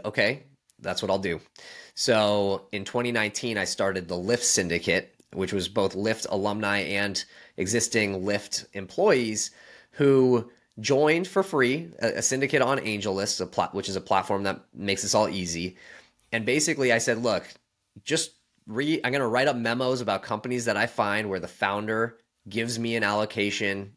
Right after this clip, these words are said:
in their comp-, in their company's fundraise to in-, invest in their company.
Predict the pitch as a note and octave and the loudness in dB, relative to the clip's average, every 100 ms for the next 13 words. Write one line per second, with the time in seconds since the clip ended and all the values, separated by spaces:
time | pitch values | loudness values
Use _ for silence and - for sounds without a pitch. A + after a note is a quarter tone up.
0 | - G2 G#2 A2 A2 F#2 - - A1+ C2 | -10 -4 -2 0 0 -2 -8 -12 -10 -6
1 | G2+ G#2+ G#2 A2+ A2 A2 - C3+ A#2+ F2+ | -4 -2 -2 -4 -4 -4 0 0 2 0
2 | F2+ F2+ - - - - _ _ - B2 | 0 -4 -8 -16 -20 -20 _ _ 0 2
3 | G#2 E2 G2 F#2+ G#2 G2 G#2+ B2 A2+ G#2+ | 2 0 -4 -6 -6 -2 -2 0 -2 0
4 | G3+ F3+ G2 F#2 | -2 -2 -6 -6